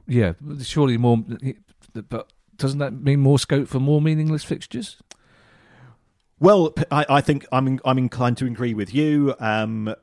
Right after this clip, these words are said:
Speaker 2: how they're going to arrange the, the fixtures themselves, because you're only playing ten clubs out of thirty-two.
Speaker 1: Yes, it's
Speaker 2: Um,
Speaker 1: so
Speaker 2: is
Speaker 1: presumably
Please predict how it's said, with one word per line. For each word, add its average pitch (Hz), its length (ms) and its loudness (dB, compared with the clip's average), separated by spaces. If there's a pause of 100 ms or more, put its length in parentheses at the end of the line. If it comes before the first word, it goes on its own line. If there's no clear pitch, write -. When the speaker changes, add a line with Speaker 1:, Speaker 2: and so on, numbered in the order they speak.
(220)
Speaker 2:
how - 420 -6
they're 120 100 -4
going 110 300 -4
to 101 320 -6
arrange 110 640 -6 (180)
the, 101 220 -6
the 110 120 -8
fixtures - 500 -8
themselves, 107 680 -6
because 110 340 -8 (260)
you're 117 140 2
only 113 220 -2
playing 95 640 -6
ten 107 300 -8
clubs 104 340 -8
out 98 220 -8
of 92 80 -14
thirty-two. 98 500 -8
Speaker 1:
Yes, 110 280 -4
it's 107 260 -12 (580)
Speaker 2:
Um, 101 400 -8 (100)
Speaker 1:
so 113 100 0
Speaker 2:
is 139 80 0
Speaker 1:
presumably 135 400 4